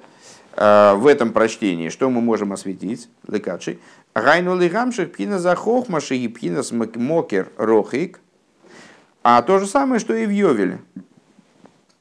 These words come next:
Привлечь из в-, верхнего источника,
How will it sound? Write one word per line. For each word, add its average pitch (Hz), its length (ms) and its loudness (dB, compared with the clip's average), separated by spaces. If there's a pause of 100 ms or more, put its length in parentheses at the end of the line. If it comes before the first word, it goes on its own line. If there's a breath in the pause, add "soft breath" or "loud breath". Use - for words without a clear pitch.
(520)
Привлечь 170 640 4 (1000 soft breath)
из 135 280 4
в-, 120 500 -10
верхнего 117 720 0
источника, 92 640 -6